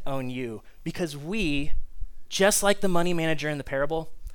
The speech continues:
we are managers, not owners. We're managers of the things that we're given. A-, and I know you worked hard for it. I, I believe that you're, you're careful with it. I, I believe that you deserve it in some respects. But if you're gonna leave it at the end of the day,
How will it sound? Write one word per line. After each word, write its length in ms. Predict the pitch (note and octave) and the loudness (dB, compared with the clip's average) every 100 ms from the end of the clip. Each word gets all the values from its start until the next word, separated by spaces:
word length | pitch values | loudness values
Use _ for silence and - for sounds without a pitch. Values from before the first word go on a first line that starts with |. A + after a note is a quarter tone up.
| - - - - - | -12 -12 -6 -4 -4
we 300 | C3 F#3 A3 | -4 -4 -4
are 180 | E3 E3 | -4 -4
managers, 840 | C#3 C3 D#3+ C3 G#2+ - - - - - - - | -2 -2 -2 -2 -8 -6 -6 -4 -6 -10 -10 -8
not 280 | C#3+ D3+ - | -4 -4 -4
owners. 540 | C3+ D3 A2 - - - - _ - _ _ - - | -6 -6 -8 -12 -12 -16 -20 _ -20 _ _ -18 -14
We're 180 | D3 F#3 | -8 -6
managers 760 | E3+ D3+ E3 F3+ C#3 D3 B2+ - | -4 -2 0 0 -2 -4 -4 -6
of 200 | C#3 C3 | -8 -6
the 60 | |
things 340 | - D3+ D3 C3+ | -4 -4 -4 -6
that 100 | C3 | -6
we're 80 | |
given. 280 | A#2+ B2 A2 - - - - - | -8 -8 -10 -18 -20 -20 -18 -2
A-, 80 | F3 | 2
and 100 | F3+ | 4
I 60 | |
know 120 | A3+ G3+ | 6 4
you 180 | F#3+ | 4
worked 180 | F#3 F3+ | 4 4
hard 240 | - F#3+ F#3+ | 6 4 4
for 220 | G3 F#3+ | 0 2
it. 220 | G3 - - - | 0 -4 -20 -10
I, 200 | D3+ E3 | -2 4
I 20 | F#3 | 4
believe 420 | E3+ F#3 G3 D#3+ | 2 -2 -2 -4
that 120 | E3+ | -4
you're, 180 | F3 F3 | -4 -4
you're 180 | F3 - | -6 -8
careful 440 | - G3 - F3 | -2 0 0 0
with 180 | F3+ G3 | 0 2
it. 220 | F#3+ - - - - | 0 -2 -12 -14 -8
I, 340 | D3+ C#3 B2+ | -6 -2 0
I 40 | F3+ | 0
believe 320 | F#3 G3 F#3+ | 0 -4 -4
that 100 | G3 | -4
you 100 | G#3+ | -4
deserve 480 | A#3+ G#3 G#3 G#3+ F3 | -4 -4 -4 -2 -2
it 120 | - | -2
in 160 | E3 | -2
some 260 | D#3 A3 A3 | 0 0 2
respects. 520 | F3 - G#3 F#3 - | -2 0 0 0 -4
But 360 | - G#3+ F3+ - - - - | 0 4 4 0 -18 -18 -10
if 160 | F#3 E3 | -8 -6
you're 120 | G3+ | -10
gonna 360 | C#3+ G3+ A3+ | -6 -2 -2
leave 300 | G3+ D3+ F#3 | -2 -2 0
it 140 | G#3+ G#3+ | 0 0
at 140 | E3+ | -2
the 100 | E3 | -2
end 100 | F3+ | 0
of 60 | F3 | -2
the 80 | D#3 | -2
day, 340 | D#3 E3+ | -2 -2